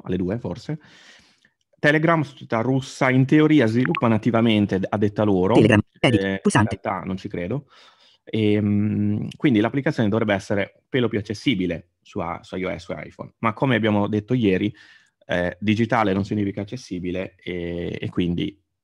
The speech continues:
Speaker 1: ci vuole uno sforzo da parte dello sviluppatore. Paradossalmente Telegram è una delle poche applicazioni che è più
Speaker 2: Schermo
Speaker 1: accessibile
Speaker 2: oscurato.
Speaker 1: da Android che da iPhone.
Speaker 2: Compose,
Speaker 1: E, ehm,
Speaker 2: pulsante.
Speaker 1: è assurda sta cosa.
Speaker 2: Search for messages or users.
Speaker 1: Però
Speaker 2: Campo di ricerca.
Speaker 1: però è così.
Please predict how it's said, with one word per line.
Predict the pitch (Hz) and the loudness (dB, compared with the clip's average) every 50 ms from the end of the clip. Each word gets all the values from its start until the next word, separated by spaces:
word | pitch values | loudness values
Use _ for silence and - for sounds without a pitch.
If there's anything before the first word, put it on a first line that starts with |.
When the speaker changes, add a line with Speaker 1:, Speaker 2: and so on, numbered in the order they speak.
| _ _ _ _ _ _ | _ _ _ _ _ _
Speaker 1:
ci | - - _ - | -20 -20 _ -8
vuole | - 127 107 98 | -4 -2 -2 -2
uno | 95 95 | -2 -4
sforzo | - - - 90 87 - - - | -8 -8 -6 -6 -6 -6 -6 -8
da | 85 | -6
parte | 80 87 85 - 95 | -6 -6 -6 -6 -6
dello | 87 90 | -6 -4
sviluppatore. | 85 87 90 85 82 - - 82 80 90 82 78 80 82 - - - - - - _ _ _ _ _ _ - | -4 -4 -6 -8 -8 -10 -12 -10 -6 -6 -4 -4 -6 -8 -10 -14 -20 -20 -20 -20 _ _ _ _ _ _ 0
Paradossalmente | - 156 170 165 165 - - 160 156 160 143 117 - 110 101 | 2 2 4 4 4 4 2 2 4 4 4 2 2 0 0
Telegram | - 123 110 101 104 98 95 98 | 0 0 0 2 0 0 -2 0
è | |
una | 110 123 127 | 0 0 0
delle | 117 104 104 | 0 0 -2
poche | 101 - 127 127 - 95 | -2 -4 -6 -4 -6 -6
applicazioni | - - 110 104 - 139 - - 120 101 95 95 | -6 -6 -6 -4 -6 -6 -4 -2 0 0 0 0
che | - - 107 107 107 - | -2 -2 -2 -2 -2 -4
è | - 117 113 | -6 -8 -6
più | - 170 | -2 0
Speaker 2:
Schermo | 170 196 196 196 | 2 4 4 4
Speaker 1:
accessibile | |
Speaker 2:
oscurato. | 190 - 196 - 98 95 | 4 2 0 0 0 0
Speaker 1:
da | 98 123 | 0 0
Android | 139 127 113 101 90 90 92 87 85 92 87 | 0 2 2 2 2 2 0 0 -2 -4 -4
che | - - - - - - _ _ _ | -4 -6 -6 -6 -6 -8 _ _ _
da | - 92 76 71 | -4 -4 -4 -4
iPhone. | - - 87 - 85 - - | -6 -10 -10 -10 -10 -10 -10
Speaker 2:
Compose, | - - 208 196 139 113 101 | -4 0 2 4 4 2 0
Speaker 1:
E, | - 87 87 | -2 -6 -6
ehm, | 90 87 | -4 -2
Speaker 2:
pulsante. | - - 139 104 - - - _ _ _ _ _ _ _ | 0 2 2 2 0 -2 -6 _ _ _ _ _ _ _
Speaker 1:
è | - 87 | -4 -4
assurda | 107 107 - - 90 - 80 80 | -4 -4 -4 -8 -8 -8 -8 -10
sta | - - - - | -8 -8 -8 -6
cosa. | - 90 85 80 82 92 - - _ _ _ _ _ _ _ _ _ _ _ _ _ | -6 -8 -8 -8 -10 -10 -12 -14 _ _ _ _ _ _ _ _ _ _ _ _ _
Speaker 2:
Search | - - 202 202 - | -2 0 0 2 4
for | 202 190 | 4 4
messages | 175 - 214 185 190 | 4 4 4 4 4
or | 170 170 | 6 4
users. | 131 101 104 - | 4 4 2 0
Speaker 1:
Però | - - - - - | -2 -2 -4 -2 0
Speaker 2:
Campo | - - 185 208 | 0 2 4 4
di | 208 | 4
ricerca. | 202 - 110 - - - _ _ _ _ _ _ _ _ - - _ _ _ _ _ _ _ _ _ | 4 4 2 2 0 -8 _ _ _ _ _ _ _ _ -20 -20 _ _ _ _ _ _ _ _ _
Speaker 1:
però | - - 160 - | -4 -4 -4 -4
è | - - | -4 -8
così. | - - 82 - - _ | -8 -8 -8 -8 -10 _